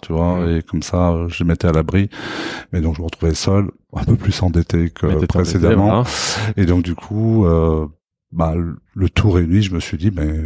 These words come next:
Speaker 1: faut que je fasse quand même quelque chose, quoi. Donc, euh, et c'est comme ça que
Speaker 2: La
Speaker 1: j'ai fait mes
Speaker 2: distribution,
Speaker 1: premiers
Speaker 2: ça, est-ce que ça a été une option
Speaker 1: jus.
Speaker 2: à un moment, parce que donc tu vendais à, encore à la grande distribution sur ce
Speaker 1: Non.
Speaker 2: modèle ? Non.
Speaker 1: Non, je vendais, j'ai jamais vendu à la grande distribution. J'ai, je vendais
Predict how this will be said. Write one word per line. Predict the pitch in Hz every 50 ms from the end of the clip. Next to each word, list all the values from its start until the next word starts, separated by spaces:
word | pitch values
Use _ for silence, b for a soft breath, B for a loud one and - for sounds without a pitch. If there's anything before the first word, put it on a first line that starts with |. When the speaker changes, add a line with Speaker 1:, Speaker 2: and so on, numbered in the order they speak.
| 78
Speaker 1:
faut | 76 - - - - - - -
que | 92
je | - -
fasse | 90 - -
quand | - 80
même | 82 85 -
quelque | - 87 - -
chose, | - 120 117 95 -
quoi. | - 90 90 87
Donc, | 80 85 82 82 87 - - -
euh, | 87 82 80
et |
c'est | - - 92
comme | - 82 71
ça | - 107
que | 98
Speaker 2:
La | -
Speaker 1:
j'ai | - 82
fait | 143 127
mes | 101 92 87 85
Speaker 2:
distribution, | 135 135 - - - 156
Speaker 1:
premiers | - 113 113 101
Speaker 2:
ça, | - - 135 -
est-ce | 120 -
que | - 123
ça | - 127
a |
été | 113 - 110
une | 104 101
option | 98 104 123
Speaker 1:
jus. | 151
Speaker 2:
à | 143
un |
moment, | 131 127 127 131 139 131
parce | 107 95 -
que | - 107
donc | 90 98 92
tu | - - 104
vendais | 95 101 101 98 98 101
à, | 95 92 87 - -
encore | 82 92 92 - 117 113 101 98
à |
la | 92 92
grande | 90 95 98 98
distribution | 92 87 - - 92 98 - - 143 131
sur | - - 95
ce | 113
Speaker 1:
Non. | 117 107
Speaker 2:
modèle ? | 95 92 92 - - _ -
Non. | 113 120 117 107
Speaker 1:
Non, | 104 98
je | 92 107
vendais, | 107 104 110 107 - - -
j'ai | - 98 90 104
jamais | 104 123 131 131
vendu | 117 117 110
à | 107
la | 101
grande | 98 92 87
distribution. | 87 - - 101 101 127 123
J'ai, | 92 87 85 87 85
je | 90 85
vendais | 90 92 85 - 104 117 123 120